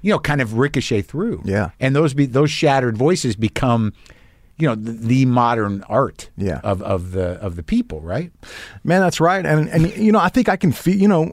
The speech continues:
Speaker 2: I think we felt that. You know, it's like, people always would ask me, like, "What, you know, what are you doing? Like, like, you, you live in Oklahoma? Like, why are you there? Like, you come to L A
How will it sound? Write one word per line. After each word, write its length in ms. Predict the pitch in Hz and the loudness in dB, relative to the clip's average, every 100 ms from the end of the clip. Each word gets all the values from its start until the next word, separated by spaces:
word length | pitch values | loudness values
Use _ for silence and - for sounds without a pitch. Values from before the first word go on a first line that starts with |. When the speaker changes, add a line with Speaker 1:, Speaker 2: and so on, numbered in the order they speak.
| 139 | -2
Speaker 2:
I 60 | |
think 200 | - 202 | 0 0
we 200 | 127 151 | 2 0
felt 400 | 147 - 139 143 | 0 -2 -2 0
that. 220 | 110 - 120 | -2 -4 0
You 60 | |
know, 80 | 131 | 2
it's 100 | 151 | 2
like, 160 | 135 - - - - _ _ _ - - | 0 -2 -16 -20 -20 _ _ _ -12 0
people 280 | 208 208 160 | 2 2 4
always 340 | 139 135 117 | 4 4 2
would 100 | 120 | 2
ask 240 | 117 143 - | 2 0 0
me, 140 | 104 | -2
like, 140 | 101 110 | -2 -2
"What, 200 | 127 - | -4 -4
you 280 | - 127 127 | -8 0 2
know, 100 | 110 | 4
what 160 | 123 | 2
are 20 | 135 | 2
you 80 | 123 | 0
doing? 380 | 120 127 120 | 2 2 2
Like, 180 | 113 85 - - | 0 -2 -6 -4
like, 140 | 101 | -2
you, 200 | 113 120 | 0 -2
you 240 | - 110 | -2 0
live 160 | 110 120 | 0 0
in 80 | 117 | 0
Oklahoma? 580 | 113 98 90 104 131 127 | -2 -2 -2 2 2 2
Like, 140 | 95 | 2
why 140 | 98 | 2
are 40 | 120 | 4
you 140 | 120 | 2
there? 300 | 95 98 117 | 2 2 2
Like, 120 | 107 98 | 2 -2
you 280 | 107 - - | -6 -8 -6
come 200 | - 131 | 0 2
to 60 | 107 | 4
L 140 | 113 | 2
A 100 | 123 | 2